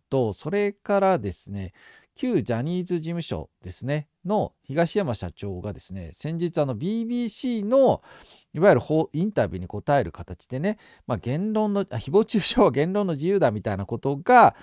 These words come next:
まあ、あの、そこで放送されて、めちゃくちゃ叩かれたと思うんですけど、それに関してねじ曲げていると。変更報道だということで、ビービーシーに抗議文書を送ったらしいので、この二つについて今回はやっていきたいと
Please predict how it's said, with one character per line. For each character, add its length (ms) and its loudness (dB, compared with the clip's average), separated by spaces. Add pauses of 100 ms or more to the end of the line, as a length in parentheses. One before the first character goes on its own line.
(180)
ま 400 4
あ、 100 -10
あ 60 -6
の、 80 -8
そ 120 -10
こ 80 -6
で 60 -6
放 220 -6
送 160 -8
さ 140 -6
れ 100 -4
て、 180 0
め 160 -6
ち 60 -4
ゃ 80 -2
く 60 -14
ち 80 -2
ゃ 60 0
叩 240 -6
か 100 0
れ 100 2
た 120 -10
と 120 -12
思 100 -8
う 40 -10
ん 40 -12
で 60 -16
す 100 -18
け 220 -14
ど、 220 -8
そ 220 -8
れ 140 -2
に 140 -8
関 340 -4
し 140 -14
て 240 4 (400)
ね 180 0
じ 140 -4
曲 160 -2
げ 100 6
て 140 8
い 20 4
る 80 2
と。 200 -10 (460)
変 220 0
更 240 6
報 240 6
道 160 6
だ 160 2
と 160 -6
い 80 0
う 200 0
こ 160 0
と 260 2
で、 240 6
ビ 160 0
ー 40 -4
ビ 120 -2
ー 20 -4
シ 140 -8
ー 40 -6
に 140 -6
抗 240 -6
議 140 -4
文 160 -6
書 140 -10
を 20 -8
送 160 -18
っ 100 -20
た 140 -6
ら 120 -6
し 280 -8
い 40 -6
の 280 -8
で、 240 6
こ 180 -10
の 80 -6
二 240 -6
つ 140 -8
に 120 -6
つ 140 -6
い 60 -4
て 120 0
今 200 0
回 140 -4
は 80 0
や 100 -6
っ 20 -20
て 120 -14
い 20 -12
き 60 -20
た 80 -10
い 40 -16
と 160 -18